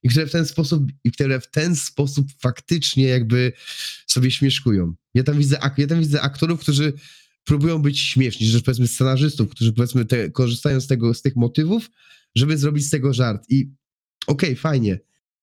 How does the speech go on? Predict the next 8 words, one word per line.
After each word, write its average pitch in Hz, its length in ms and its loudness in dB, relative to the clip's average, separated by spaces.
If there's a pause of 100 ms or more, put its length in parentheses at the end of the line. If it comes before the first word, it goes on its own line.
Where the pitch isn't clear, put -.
(120)
Tylko 143 160 2
że 151 80 2
jeśli 147 220 -2
ktoś, 143 240 0 (240)
moim 156 280 2
zdaniem, 110 260 2
głęboko 139 380 0
siedzi, 110 280 -4